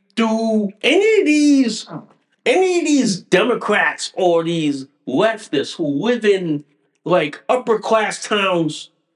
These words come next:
don't realize that? Oh, look, we, look,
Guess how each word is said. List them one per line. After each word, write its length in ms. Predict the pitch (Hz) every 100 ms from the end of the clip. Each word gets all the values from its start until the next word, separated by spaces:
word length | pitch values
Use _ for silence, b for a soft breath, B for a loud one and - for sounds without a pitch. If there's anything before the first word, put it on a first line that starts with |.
| _ _ _ _
don't 300 | 214 214 131
realize 760 | 131 202 226 208 175 175 143 131
that? 480 | 135 123 107 - _ _ -
Oh, 240 | 240 160
look, 340 | 143 214 - -
we, 200 | 165 190 _ _ _ _ _ _ _ _
look, 480 | - 233 - -